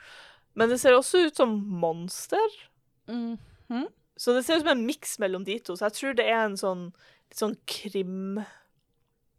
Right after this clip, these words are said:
Speaker 1: horror story, typ. I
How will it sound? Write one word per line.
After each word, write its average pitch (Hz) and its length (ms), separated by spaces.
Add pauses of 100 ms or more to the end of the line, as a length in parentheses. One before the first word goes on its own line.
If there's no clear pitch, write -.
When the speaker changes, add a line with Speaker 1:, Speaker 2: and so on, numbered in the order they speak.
(300)
Speaker 1:
horror 220 800
story, 190 760 (840)
typ. - 260 (1400)
I - 580